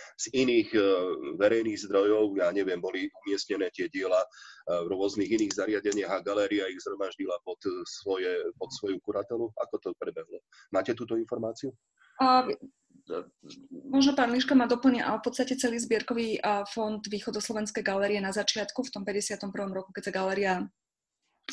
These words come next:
Speaker 2: zakladala, tak prešiel, a, spod Východoslovenského múzea, čiže ako keby tá výtvarné, to výtvarné umenie, pretože Východoslovenské múzeum, a,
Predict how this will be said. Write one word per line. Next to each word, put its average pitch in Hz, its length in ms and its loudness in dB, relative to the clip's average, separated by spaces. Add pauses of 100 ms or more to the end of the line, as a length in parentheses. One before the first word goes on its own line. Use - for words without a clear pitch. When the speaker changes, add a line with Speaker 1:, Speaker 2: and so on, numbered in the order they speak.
(120)
Speaker 2:
zakladala, 196 560 2
tak - 160 -4
prešiel, 196 640 2
a, 175 320 0
spod - 400 -6
Východoslovenského 202 720 -4
múzea, 185 400 0
čiže 190 400 2 (420)
ako - 160 -8
keby 185 220 0
tá 185 100 4
výtvarné, 190 720 0
to 185 80 -2
výtvarné 196 400 0
umenie, 190 320 -2
pretože 190 320 -2
Východoslovenské 185 560 -4
múzeum, 185 560 0 (560)
a, 185 480 2